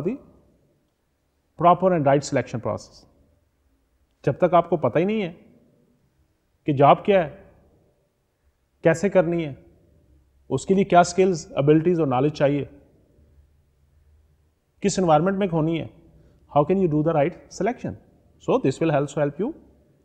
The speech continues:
for the selection process। ह्यूमन रिसोर्स में जॉब एनालिसिस आपको एचआर डेवलपमेंट में भी हेल्प करती है।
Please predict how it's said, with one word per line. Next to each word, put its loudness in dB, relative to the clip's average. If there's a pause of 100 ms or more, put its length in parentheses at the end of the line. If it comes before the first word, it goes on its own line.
(880)
for 0
the -4
selection -6
process। -10 (2000)
ह्यूमन 0 (640)
रिसोर्स -2
में -8 (100)
जॉब 8
एनालिसिस 0 (380)
आपको 0
एचआर -2
डेवलपमेंट -2
में -6
भी 0
हेल्प 0
करती -4
है। -8